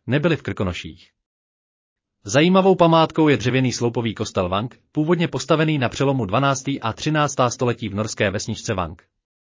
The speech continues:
Do Karpače se dostal víceméně náhodou, obyvatelé Vengu si chtěli postavit nový kostel,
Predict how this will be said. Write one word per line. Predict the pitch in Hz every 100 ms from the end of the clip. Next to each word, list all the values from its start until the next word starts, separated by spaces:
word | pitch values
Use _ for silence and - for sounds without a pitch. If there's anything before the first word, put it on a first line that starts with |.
| _ _ _ _ _ _ -
Do | 117
Karpače | 185 180 196 202
se | 185 165
dostal | 147 147 127
víceméně | 139 156 139 131 123
náhodou, | 113 117 117 120
obyvatelé | 117 113 117 120 127 104
Vengu | 110 120
si | - 113
chtěli | 139 120
postavit | 120 - 120 104 98
nový | 101 98
kostel, | 110 - 143